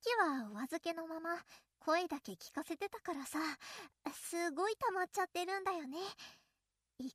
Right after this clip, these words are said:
回抜いたぐらいじゃ全然収まらないよね。しょ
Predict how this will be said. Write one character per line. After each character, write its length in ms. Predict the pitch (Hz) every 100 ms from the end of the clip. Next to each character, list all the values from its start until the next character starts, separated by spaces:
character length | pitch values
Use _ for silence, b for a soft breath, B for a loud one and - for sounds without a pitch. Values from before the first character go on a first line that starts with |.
| -
回 220 | 262 285
抜 120 | 302
い 80 | 320
た 160 | - 339
ぐ 100 | 381
ら 140 | 392
い 60 | 370
じ 100 | 302
ゃ 160 | 247 - _
全 320 | 240 240 262
然 180 | 349 381 381
収 120 | 403
ま 140 | 392 392
ら 100 | 480
な 160 | 508 415
い 60 |
よ 80 | 339
ね。 120 | 320 392 403 - B B B B _ _ _ _ _ _ _ -
し 200 |
ょ 40 | -